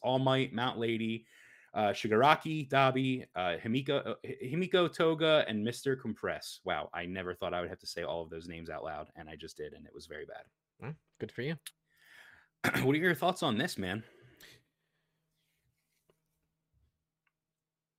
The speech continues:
Speaker 2: I don't like it.
Speaker 1: A little late, right?
Speaker 2: Yeah. I feel like this is, like, two years too late.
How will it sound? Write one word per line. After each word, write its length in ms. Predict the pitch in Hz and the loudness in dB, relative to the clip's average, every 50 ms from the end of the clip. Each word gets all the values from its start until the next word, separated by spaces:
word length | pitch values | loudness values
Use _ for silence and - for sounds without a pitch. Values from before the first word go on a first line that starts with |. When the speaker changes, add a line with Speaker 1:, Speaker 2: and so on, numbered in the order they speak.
| _ - | _ -2
Speaker 2:
I 40 | 151 | 0
don't 200 | 143 131 113 101 | 2 2 2 2
like 180 | 98 98 - | 2 0 -2
it. 100 | 113 - - | -4 -8 -8
Speaker 1:
A 40 | - - - - - _ _ _ _ - - _ - | -12 -16 -18 -20 -20 _ _ _ _ -20 -14 _ 2
little 180 | 147 151 104 | 4 4 6
late, 260 | 95 110 127 110 - 80 | 6 6 4 4 4 0
right? 240 | 85 98 117 131 - _ _ _ _ _ _ _ _ _ _ _ _ _ _ _ _ _ _ | -2 -2 -2 -2 -4 _ _ _ _ _ _ _ _ _ _ _ _ _ _ _ _ _ _
Speaker 2:
Yeah. 260 | - 117 107 104 104 101 - _ _ _ _ _ _ _ _ _ _ _ _ _ | -4 0 0 0 0 -2 -6 _ _ _ _ _ _ _ _ _ _ _ _ _
I 180 | - - 87 98 - - _ _ _ _ _ _ _ - | -16 -14 -12 -12 -14 -16 _ _ _ _ _ _ _ -2
feel 140 | 127 113 | 0 0
like 140 | 107 104 92 | 0 0 -2
this 200 | - 104 - - | -4 -10 -8 -8
is, 160 | 104 95 98 | -10 -8 -6
like, 280 | 98 92 90 - - - _ - | -4 -4 -4 -6 -10 -18 _ -10
two 140 | - 117 | -6 -4
years 300 | 101 92 92 90 87 - | -2 -2 -2 -2 -2 -4
too 200 | - - 98 87 | -6 -6 -6 -4
late. 200 | 82 85 87 - | -4 -4 -6 -6